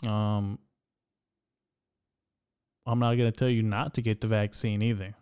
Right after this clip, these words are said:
So you do what you gotta do, but it's kinda crazy because I was kinda looking into the shipping container situation.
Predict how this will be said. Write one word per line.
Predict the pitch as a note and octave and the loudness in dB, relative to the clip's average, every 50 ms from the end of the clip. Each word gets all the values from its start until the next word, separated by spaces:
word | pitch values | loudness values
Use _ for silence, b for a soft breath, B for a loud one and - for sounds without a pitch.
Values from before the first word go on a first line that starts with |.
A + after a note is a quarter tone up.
| _ | _
So | - - - G#2 F#2+ F#2 F#2 F#2+ | -20 -10 -8 -6 -6 -6 -6 -8
you | G#2 G2+ G#2+ A2+ | -6 -4 -4 -2
do | A#2 B2+ A#2 | 0 2 2
what | A2+ A2 - - | 2 0 0 -2
you | A#2 | -2
gotta | A#2 A2+ A2 A2 G#2+ | 0 0 0 0 0
do, | A2 A2+ G#2+ G#2+ G#2 | -2 -2 -2 -2 -2
but | G2+ G#2+ G#2+ G2 - _ _ _ _ _ _ _ _ _ _ _ _ _ _ _ _ _ _ _ _ _ _ _ _ _ _ - - | -2 -2 -2 -4 -4 _ _ _ _ _ _ _ _ _ _ _ _ _ _ _ _ _ _ _ _ _ _ _ _ _ _ -8 -8
it's | C3 - | -6 -2
kinda | - F3 E3 C3+ | 0 0 0 0
crazy | - - D3+ D3+ C#3+ B2+ C3 | 0 2 4 4 4 4 2
because | B2+ B2 - C3+ B2 A2+ | 0 -2 -2 -2 0 2
I | C3 B2 | 2 2
was | A#2+ A#2 A#2 A#2 B2+ C3 C3 - - | 2 2 2 0 -2 -4 -6 -4 -2
kinda | C#3+ C#3 C3+ B2+ | 0 2 2 4
looking | A#2+ B2 A#2+ - C3 A#2+ | 4 2 2 2 2 2
into | A#2 A#2 A2 - A#2 | 2 2 2 0 0
the | A2 A2+ G#2+ | 0 0 0
shipping | - - A#2+ A2+ - G#2 | 2 0 0 0 0 -4
container | - A#2 G#2+ - - A#2 A2+ A2 A2 G#2 | -2 -2 -2 0 0 0 2 2 0 0
situation. | - A#2 G#2+ - - A#2 A2 G#2+ G#2+ G#2+ - - A2 G#2+ G#2+ A2 | 0 -2 -4 -2 -2 0 0 2 0 0 0 -2 -4 -2 -4 -6